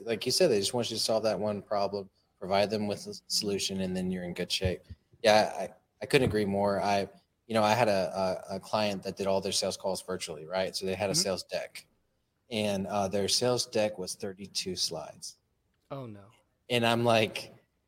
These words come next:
Speaker 1: "Okay, you literally went through everything that's good about your product, every feature and benefit, and that's great, but what I can tell you right now is your clients don't care."
Speaker 2: Yep.
Speaker 1: And you're, you're exhausting yourself just for them to say no,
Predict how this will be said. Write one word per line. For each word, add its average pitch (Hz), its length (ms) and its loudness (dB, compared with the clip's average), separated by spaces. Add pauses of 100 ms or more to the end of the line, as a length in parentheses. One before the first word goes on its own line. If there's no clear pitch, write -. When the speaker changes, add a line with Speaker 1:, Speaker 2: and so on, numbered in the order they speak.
(520)
Speaker 1:
"Okay, 110 540 4
you 123 180 -2
literally 143 380 6
went 113 200 0
through 104 180 -4
everything 107 680 -2 (100)
that's - 480 -4 (100)
good 143 120 4
about 147 220 6
your 131 100 0
product, 127 380 0
every 107 180 -4
feature 104 300 -6
and 92 100 -6
benefit, 120 480 0
and 104 100 -6
that's 95 220 -4
great, 117 460 -2
but 95 280 -4 (380)
what 107 80 -2
I 101 60 0
can 101 100 -4
tell 117 160 2
you 117 180 2
right 107 220 2
now 110 380 0
is 92 280 -2
your 92 120 -4
clients 95 400 -6
don't 90 260 -8
care." - 300 -10 (540)
Speaker 2:
Yep. 151 120 -10 (160)
Speaker 1:
And 110 160 -2
you're, 107 220 -2
you're 95 320 -4
exhausting 107 800 2
yourself 87 500 -2
just - 160 -2
for 117 120 -2
them 110 180 2
to 98 60 0
say 95 240 2
no, 120 420 2